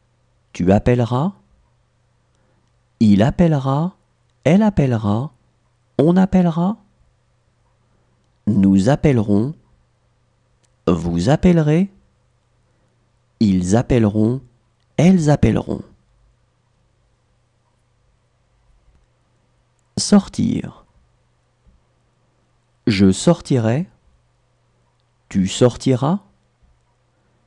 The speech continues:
Il sortira. Elle sortira. On sortira. Nous sortirons. Vous sortirez. Ils sortiront. Elles sortiront.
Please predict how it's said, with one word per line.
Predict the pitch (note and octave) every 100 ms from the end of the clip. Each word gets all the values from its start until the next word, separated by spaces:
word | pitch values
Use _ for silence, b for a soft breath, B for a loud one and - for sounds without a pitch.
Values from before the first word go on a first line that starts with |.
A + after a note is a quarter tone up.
| _ _ -
Il | G#2 F#2+
sortira. | - - G3 - E3+ B2+ B2 C#3+ - _ _ _ _ -
Elle | F3+ G#3+
sortira. | - D#3+ - B2 G#2+ G2 A#2 C#3+ _ _ _ _ _ -
On | E3+
sortira. | - F#3+ - - C3 B2+ F#3+ - _ _ _ _ _ _ _ _ _ _ _ _
Nous | F#2+ F2+ E2+
sortirons. | - E3 - - B2+ G2+ G#2+ D#3 - _ _ _ _ _ _ _ _ _ _ -
Vous | E2+ F2
sortirez. | - G3 G3 G3 D3+ D3 F#3+ - _ _ _ _ _ _ _ _ _ _ _ -
Ils | A2+ F#2
sortiront. | F2 - D3 - B2 G#2 G#2+ A#2+ A#2+ _ _ _ _ _
Elles | E3 G#3
sortiront. | G3 D#3+ - - A2 -